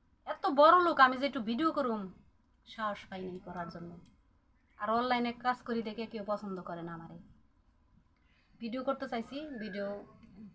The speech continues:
করতে পাই নাই, ভয় পাইছি। দাদা ওনে বসা, ফুবু বসা, সবাই বসা ছিল, আমাকে গেস্ট রুমে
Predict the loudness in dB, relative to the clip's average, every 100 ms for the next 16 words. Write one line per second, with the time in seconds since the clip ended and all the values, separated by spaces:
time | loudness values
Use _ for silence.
0 | -8 -4 0 0 0 -4 -8 -10 -8 -4
1 | -6 -6 -12 -8 -6 -2 -2 -4 -6 -6
2 | -6 -8 -10 -8 -10 -10 -14 -8 -8 -8
3 | -10 -10 -12 -12 -14 -16 -20 -20 -20 -16
4 | -8 -6 -6 -6 -8 -6 -6